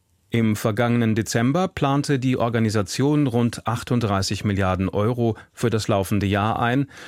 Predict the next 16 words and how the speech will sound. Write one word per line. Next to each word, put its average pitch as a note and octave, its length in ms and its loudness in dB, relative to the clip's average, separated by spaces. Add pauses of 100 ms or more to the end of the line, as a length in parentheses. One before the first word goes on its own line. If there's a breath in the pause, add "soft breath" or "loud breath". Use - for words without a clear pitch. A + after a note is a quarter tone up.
(220 loud breath)
Nun C#3+ 220 4
sind C3+ 200 2
es B2 120 0
noch A#2 200 2
fünfundzwanzig G#2+ 880 0
Milliarden F2 400 0
Euro. D2+ 380 -6 (960 loud breath)
Mit C#3+ 380 -2
dem B2+ 360 4
neuen D3 280 2
Plan D3+ 380 0
können E3 240 2
statt - 500 -4
einhundertachtzig C3 1000 0
Millionen G#2+ 400 2
Menschen G2+ 460 0